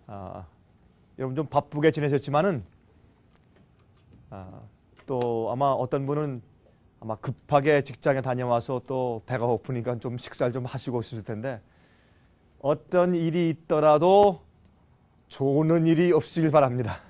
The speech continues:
<laughs> 그저 마음은 원이라서 바쁜 시간에 이렇게 빨리 달려왔는데 육신이 약해서 <laughs> 눈이 감기는 일이 없기를 제가 기도합니다.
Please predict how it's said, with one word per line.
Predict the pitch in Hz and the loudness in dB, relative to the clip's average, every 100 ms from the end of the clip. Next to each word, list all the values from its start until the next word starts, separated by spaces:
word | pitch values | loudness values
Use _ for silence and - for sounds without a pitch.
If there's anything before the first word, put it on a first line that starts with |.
| - - | -20 -12
<laughs> | 143 - 147 - 147 - - - - 415 - 262 254 233 214 | -12 -8 -8 -6 -10 -12 -16 -10 -6 -6 -8 -18 -16 -16 -18
그저 | - 202 | -2 4
마음은 | 190 170 185 226 233 262 | 8 12 12 12 12 10
원이라서 | 226 220 214 220 214 233 | 10 8 10 8 8 6
바쁜 | - - - 254 | 2 -12 -4 -4
시간에 | - 233 233 | 2 4 6
이렇게 | 220 233 | 4 4
빨리 | 196 208 | 4 4
달려왔는데 | 208 202 202 196 190 196 208 208 175 _ _ _ | 6 4 6 6 4 2 2 2 0 _ _ _
육신이 | 143 156 - 233 247 | -4 -4 0 2 6
약해서 | 196 - 156 127 101 _ - - - 127 - | 6 6 -2 -2 -10 _ -20 -20 -16 -12 -8
<laughs> | 131 139 - 240 202 | -8 -10 -12 -14 -10
눈이 | 143 143 160 139 | -4 0 0 0
감기는 | 147 139 143 147 | -2 -2 0 0
일이 | 143 143 | 0 -2
없기를 | 131 123 - 160 147 123 - - _ | -2 -4 -2 0 -2 -6 -20 -20 _
제가 | - 113 | -8 -6
기도합니다. | 110 101 95 85 - - | -6 -8 -10 -12 -16 -20